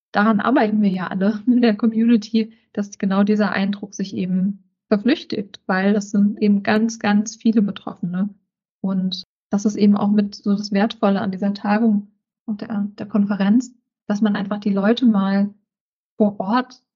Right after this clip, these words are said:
sieht. Also dass, dass man wirklich sieht, okay, da sind jetzt irgendwie hundert andere, die in irgendeiner Weise auch mit dem Thema zu tun haben oder zu kämpfen haben.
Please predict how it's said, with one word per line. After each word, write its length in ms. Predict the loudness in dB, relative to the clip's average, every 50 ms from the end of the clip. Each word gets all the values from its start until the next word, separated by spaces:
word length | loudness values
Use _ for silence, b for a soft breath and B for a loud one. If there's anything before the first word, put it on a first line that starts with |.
| _
sieht. 480 | -8 -2 0 0 0 0 -4 -10 _ _ _ _
Also 200 | -8 -8 -6 -6
dass, 340 | -6 -8 -8 -10 -14 -12 -10 -8
dass 180 | -6 -2 2
man 200 | 2 4 4 4
wirklich 360 | 2 0 0 0 -2 -4 -2
sieht, 200 | -2 -2 -2 -2
okay, 300 | -2 -6 -6 -4 -2 0
da 120 | 0 0 0
sind 160 | 2 2 2
jetzt 140 | 2 2 2
irgendwie 280 | 0 2 2 2 0
hundert 500 | 0 -2 -2 -2 -2 -4 -6 -8 -8 -6
andere, 640 | -2 0 0 2 2 2 0 0 0 -2 -4 -4 -8 _ _ _ _ _ _ _ _ _ _ _ _ _ _ _ _ -2
die 140 | 0 2 2
in 120 | 2 0
irgendeiner 400 | 0 0 0 0 0 0 0 0 0
Weise 460 | 0 0 -2 -2 -2 -2 -6 -4 -2
auch 460 | -2 0 0 0 -2 -4 -8 _ _ -4
mit 160 | -2 0 0
dem 140 | 0 0 -2
Thema 580 | -2 -2 -2 0 2 0 0 0 -2 -6 -8 -10
zu 120 | -12 -14
tun 280 | -8 -4 -2 -2 0 0
haben 440 | 2 2 2 2 2 0 0 0 -2
oder 220 | -2 -4 -8 -8
zu 80 | -12 -8
kämpfen 480 | -2 0 0 0 2 0 0 -2 0
haben. 420 | 0 0 0 0 0 0 -2 -4